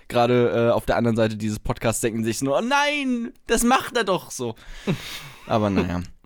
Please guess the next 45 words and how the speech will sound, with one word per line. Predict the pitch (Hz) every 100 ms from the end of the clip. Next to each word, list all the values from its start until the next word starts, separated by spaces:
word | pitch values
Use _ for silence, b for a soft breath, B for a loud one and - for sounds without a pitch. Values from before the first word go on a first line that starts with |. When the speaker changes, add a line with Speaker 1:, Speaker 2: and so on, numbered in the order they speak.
| _
Speaker 1:
Ich | - -
war, | 185 170 -
ähm, | 147 135
ich | -
will | 156
eine | 175
Speaker 2:
Nee, | 196
Speaker 1:
kurze | 214
Speaker 2:
warte, |
stopp, | 208
ich | 196
wollte | 170 180
Speaker 1:
ja? | 180
Speaker 2:
nur |
sagen, | 175 147
also | 143 147
jetzt, | 143 - 135
äh, | 135 131 101
hier | 135 151
S | 143 -
P | 135
D | 143
und |
so | 127
weiter | 117
und | 110
so | 107
fort | - 117 113
ist, | 123 -
äh, |
Allergeilste | 123 113 120 117 113 107
wegen | 120 117
Umfrageergebnisse. | 151 - 110 104 - 113 -
Am | 107 113
Tag, | 135 139 147
nachdem | 135 - 139 131 131
die | 127 123
Wahlen, | 120 127 127
äh, | 110 113 110 107
der | 110
Vorstand | - 127 131
dann | 113
neu | 117 110
gewählt | 110 123 151
wurde, | 107 107 147